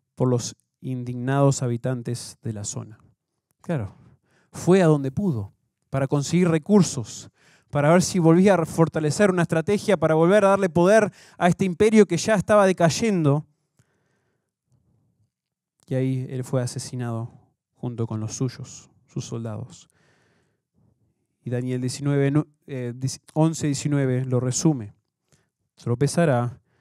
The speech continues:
y caerá para no ser visto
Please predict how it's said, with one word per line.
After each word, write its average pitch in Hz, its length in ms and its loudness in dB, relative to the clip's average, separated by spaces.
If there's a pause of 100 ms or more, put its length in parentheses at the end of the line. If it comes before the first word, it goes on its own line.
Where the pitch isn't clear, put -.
(260)
y 123 120 -10
caerá 113 640 -6 (500)
para 120 260 -6
no 143 220 0
ser 127 460 -8 (400)
visto 123 560 -4